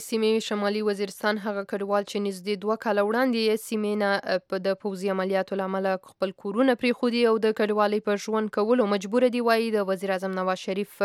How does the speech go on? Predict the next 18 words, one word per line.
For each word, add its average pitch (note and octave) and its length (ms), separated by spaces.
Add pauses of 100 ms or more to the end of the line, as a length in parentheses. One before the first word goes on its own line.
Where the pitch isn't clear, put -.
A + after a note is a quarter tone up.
(220)
د F#3+ 220
سفر F#3+ 380 (100)
په F3+ 100
دوره G#3 260 (520)
دغه G3 260
تمه G3+ 300
وه F#3+ 160
چې G3+ 240
د F3+ 120
بنو F#3 220
په F#3 240
دوره F#3 260
کې A3 160
به G3 160
دوی، A3 160 (400)
د G3+ 520
دوی G#3 180
هیر F#3 260